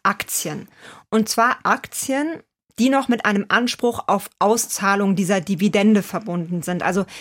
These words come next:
Mitausschüttungsanspruch, so nennt man das. Und mit auf Lateinisch cum. <laughs> Daher kommt dann auch gleich der erste Name von diesem ganzen Geschäftsmodell. Also er kauft eine Aktie mit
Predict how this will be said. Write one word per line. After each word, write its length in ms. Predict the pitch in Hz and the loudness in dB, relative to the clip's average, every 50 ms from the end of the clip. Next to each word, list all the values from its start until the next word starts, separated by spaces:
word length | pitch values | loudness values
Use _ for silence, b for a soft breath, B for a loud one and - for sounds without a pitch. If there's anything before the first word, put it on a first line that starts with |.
| B B _ | B B _
Mitausschüttungsanspruch, 1600 | 190 208 247 277 277 - - 190 214 208 208 - - - 202 - - 180 202 - - - 165 175 151 - - - - 160 151 - | 6 6 6 6 2 0 2 2 4 4 2 0 -2 -4 -6 -8 -8 -10 -10 -10 -8 -8 -6 -6 -6 -8 -10 -6 -6 -6 -6 -4
so 120 | - 190 | -2 -2
nennt 260 | 185 185 190 208 214 - | 0 0 0 0 2 2
man 160 | 226 220 214 | 2 4 4
das. 240 | 214 208 214 214 B B B B B | 4 4 2 0 B B B B B
Und 340 | - 208 - - - - - | -4 -2 -2 -4 -10 -4 2
mit 440 | 185 185 196 240 302 - - - b b b b _ _ _ _ _ _ _ | 4 6 6 6 4 2 -4 -8 b b b b _ _ _ _ _ _ _
auf 240 | - 208 196 - - | 0 0 2 2 0
Lateinisch 640 | 208 196 196 - - 196 202 214 196 185 - - - | 0 0 2 2 2 4 4 4 4 2 0 -4 -6
cum. 280 | - - - 254 277 466 440 277 240 | -4 0 0 2 2 2 0 0 2
<laughs> 160 | 214 247 208 | 0 0 2
Daher 340 | 185 214 202 208 233 208 214 | 4 2 4 4 4 2 2
kommt 260 | 208 - 226 226 214 | 2 2 2 4 4
dann 120 | 226 208 190 | 2 2 2
auch 100 | 196 190 | 0 2
gleich 200 | - 214 196 190 | 2 0 0 2
der 180 | - 190 - | 0 0 2
erste 380 | - 185 190 240 233 - - 220 | 4 4 4 2 2 2 2 4
Name 320 | 208 196 190 226 240 233 | 4 4 4 2 2 0
von 180 | 220 233 220 214 | 2 2 4 4
diesem 260 | 214 214 220 220 214 B B B B B B | 6 6 4 4 2 B B B B B B
ganzen 400 | - 208 214 214 214 - 233 220 220 - | 0 2 2 2 2 2 2 2 2 2
Geschäftsmodell. 880 | 175 202 - - 226 208 - - - 220 208 214 190 208 214 220 220 220 B B B B B B B | 2 0 2 2 0 0 -2 -2 0 2 4 4 4 4 4 4 4 2 B B B B B B B
Also 180 | - - 214 - | 0 0 2 2
er 100 | - 208 | 2 2
kauft 420 | - - 247 262 277 269 - - | 2 2 4 4 2 0 -2 0
eine 340 | 190 202 214 214 214 - - | 2 2 4 4 4 2 2
Aktie 360 | 190 208 - - - 220 196 | 0 -2 -2 -2 0 2 4
mit 340 | 190 185 196 214 208 - | 6 6 6 4 4 0